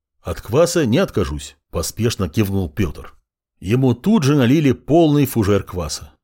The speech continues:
«А вы?» Федор Прокопьевич перевел взгляд на Ивана. Тот согласился на квас. «У всех налито», улыбнулся воевода. «Тогда первый тост. За императрицу Анну, за долгие лета ей, за мудрость ее».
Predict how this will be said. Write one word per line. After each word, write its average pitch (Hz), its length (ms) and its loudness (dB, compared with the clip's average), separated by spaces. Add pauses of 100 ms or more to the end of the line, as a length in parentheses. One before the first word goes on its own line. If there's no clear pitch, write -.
(300)
«А 131 120 2
вы?» 123 300 0 (340)
Федор 82 320 -8
Прокопьевич 120 640 -4
перевел 104 320 2
взгляд 90 480 -6
на 98 120 0
Ивана. 71 400 -6 (380)
Тот 180 220 -6
согласился 117 640 -4
на 87 120 -6
квас. - 360 -14 (400)
«У 185 140 2
всех - 340 -2
налито», 85 500 -4 (200)
улыбнулся 131 520 0
воевода. 95 440 -2 (340)
«Тогда 90 400 -2
первый 90 400 0
тост. - 420 -16 (380)
За 175 400 2
императрицу 147 840 0
Анну, 87 520 -2
за 78 180 -4
долгие 147 540 -2
лета 113 460 0
ей, 76 340 -6
за 76 240 0
мудрость 117 560 0
ее». 76 300 -8